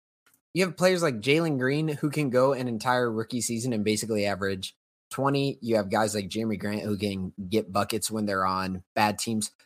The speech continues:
Someone's going to score. So his, I think his stats were probably inflated. But the thing that the Suns have that most teams don't is you have Mikal who can guard Luka one-on-one pretty well. But then when Luka gives it up,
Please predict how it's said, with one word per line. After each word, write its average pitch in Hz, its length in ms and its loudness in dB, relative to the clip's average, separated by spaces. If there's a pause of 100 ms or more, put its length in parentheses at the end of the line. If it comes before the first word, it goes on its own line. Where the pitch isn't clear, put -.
Someone's 139 560 6
going 123 260 2
to 104 80 -2
score. 131 320 4
So 120 240 2
his, 143 400 2
I 170 80 0
think 180 180 2
his 131 180 0
stats 110 300 0
were 110 180 2
probably 120 500 2
inflated. 113 420 -2 (400)
But 139 120 2
the 139 100 4
thing 196 240 2
that 196 160 -2
the 139 100 -2
Suns 117 340 0
have 110 380 4
that 104 140 -2
most 110 360 0
teams 104 300 -2
don't 107 340 -2 (280)
is 113 160 -2
you 123 100 6
have 113 180 2
Mikal 131 500 2
who 160 120 0
can 147 180 0
guard 117 460 2 (160)
Luka 107 500 -2 (120)
one-on-one 104 540 4
pretty 104 220 -2
well. 98 240 -4 (400)
But 139 180 0
then 143 420 2 (160)
when 175 480 2
Luka 156 340 4
gives 117 280 2
it 104 100 4
up, 120 360 6